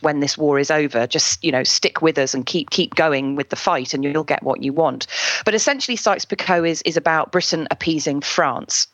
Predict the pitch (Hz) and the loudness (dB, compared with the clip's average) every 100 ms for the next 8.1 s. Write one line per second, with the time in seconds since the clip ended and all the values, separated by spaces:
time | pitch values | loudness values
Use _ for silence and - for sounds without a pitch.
0 | _ 151 160 147 143 147 - 151 131 135 | _ 2 4 2 0 -2 0 0 0 -2
1 | 143 - 147 131 - - 165 160 151 143 | 0 2 0 -2 -8 -12 0 2 2 0
2 | 135 - 147 139 139 135 127 127 127 - | -4 -2 0 0 2 0 0 -2 -2 -4
3 | 135 139 135 156 143 135 - - - 151 | -2 -2 0 0 2 0 -2 -2 0 0
4 | 135 113 - - _ _ 262 392 359 330 | 0 -2 -4 -20 _ _ 2 4 2 2
5 | 208 226 247 214 175 - - 180 165 156 | 2 2 2 0 -2 -2 -2 0 2 2
6 | 151 151 - 190 - - 160 151 143 135 | 0 -2 -2 -2 0 -2 0 -2 -4 -8
7 | - _ _ _ _ 160 208 240 147 120 | -16 _ _ _ _ -2 2 2 2 -2
8 | - | -8